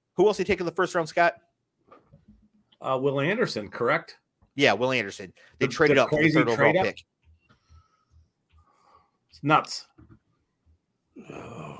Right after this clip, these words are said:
Speaker 3: <clears throat> I'm giving them three games.
Speaker 1: Three games to Houston. Their over-under is six and a half. But, again, that's low.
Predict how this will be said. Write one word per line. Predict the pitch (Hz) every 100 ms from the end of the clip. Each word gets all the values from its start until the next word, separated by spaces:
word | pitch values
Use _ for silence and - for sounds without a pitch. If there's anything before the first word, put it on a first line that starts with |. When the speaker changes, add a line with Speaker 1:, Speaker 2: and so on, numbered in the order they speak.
| -
Speaker 3:
<clears throat> | -
I'm | 131 117 107 - 120
giving | 123 113 107
them | 101
three | 110 101
games. | 95 90 92 - - _ _ _ _ - _ _ _
Speaker 1:
Three | - - 120 143
games | 160 127 131 135 120
to | -
Houston. | 107 - 120 - 107
Their | 98 120
over-under | 139 156 139 127
is | 127 120
six | - - -
and | 117
a | 101
half. | 95 104 - - _ _ _ _ -
But, | 120 101 -
again, | 131 151
that's | 127 147
low. | 147 101